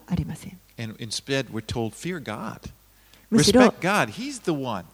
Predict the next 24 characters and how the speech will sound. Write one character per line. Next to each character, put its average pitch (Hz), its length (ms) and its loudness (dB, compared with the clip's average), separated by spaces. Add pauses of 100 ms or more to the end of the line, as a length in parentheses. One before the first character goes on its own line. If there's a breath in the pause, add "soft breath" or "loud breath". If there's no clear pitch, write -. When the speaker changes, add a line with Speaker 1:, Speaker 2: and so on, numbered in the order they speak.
(160)
Speaker 2:
that 113 180 -6
we 117 100 -8
should 104 240 -14
be 101 160 -18
caring 98 340 -14
about." 175 60 -16
Speaker 1:
む 226 80 2
し 233 140 0
ろ 269 140 4
私 254 300 2
た 226 80 0
ち 233 140 -2
は 247 260 2
神 359 440 0
を 226 220 2
恐 185 240 0
れ 180 100 2
る 160 100 -2
べ 160 120 -6
き - 100 -12
で - 120 -10
す。 - 260 -16
神 302 340 2
を、 320 240 0